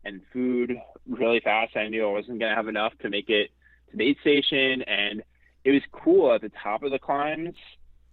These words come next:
but as you would go down, especially if the sun was out, and the sun kinda went in and out of clouds really all afternoon, but the sun was out then as I was coming down into the turnaround, and I knew it was gonna be really hot on those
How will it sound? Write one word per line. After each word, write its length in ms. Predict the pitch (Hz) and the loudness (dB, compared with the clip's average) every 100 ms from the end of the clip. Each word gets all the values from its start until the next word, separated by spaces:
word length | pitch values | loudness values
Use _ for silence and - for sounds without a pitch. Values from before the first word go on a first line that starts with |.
| _ | _
but 300 | 120 117 113 | 2 4 4
as 200 | 107 117 - | 0 -4 -4
you 120 | 131 | -6
would 160 | 120 123 | -4 -6
go 140 | 113 | -6
down, 340 | 101 104 127 | -6 -6 -6
especially 880 | - - 107 - 123 117 113 113 113 - | -8 -6 -8 -4 0 2 4 4 0 -4
if 100 | - | -8
the 80 | - - | -12 -10
sun 180 | 107 110 | -6 -2
was 140 | 123 143 | 0 2
out, 400 | 131 139 147 - | 4 4 4 2
and 180 | 107 101 | -8 -10
the 40 | - | -10
sun 160 | 117 104 | -12 -8
kinda 160 | 113 107 | -8 -6
went 180 | 104 | -8
in 100 | 101 | -10
and 100 | 104 | -10
out 200 | 101 101 | -8 -6
of 240 | 101 98 92 | -4 -4 -4
clouds 420 | 107 104 127 143 - | -2 0 -2 -6 -6
really 240 | 127 123 113 | -2 2 2
all 160 | 107 | 2
afternoon, 500 | 104 110 107 123 160 - _ _ | 0 -4 -2 -2 -2 -6 _ _
but 100 | - | -14
the 80 | 110 | -4
sun 200 | - 147 | 0 2
was 200 | 117 123 | 4 4
out 320 | 120 107 135 - - | 4 4 2 -2 -14
then 300 | 123 107 123 | -8 -6 -6
as 120 | 120 110 - | -8 -10 -10
I 140 | 107 113 | -4 -4
was 120 | 117 - | -4 -8
coming 200 | 117 107 | -8 -4
down 280 | 101 101 110 | -4 -4 -6
into 240 | 101 - | -10 -4
the 260 | 110 101 98 - | 0 0 -2 -8
turnaround, 560 | 107 120 131 143 147 - _ _ _ _ _ - | -6 -2 0 0 -4 -12 _ _ _ _ _ -4
and 100 | 113 | -2
I 100 | 113 | 2
knew 120 | 135 | 4
it 40 | |
was 80 | 143 | 4
gonna 160 | 147 127 | 2 0
be 160 | 117 110 | 0 2
really 260 | 117 117 | 2 0
hot 400 | - 110 107 107 | 0 0 2 0
on 160 | 110 107 | -4 -6
those 300 | 107 104 104 | -4 -4 -6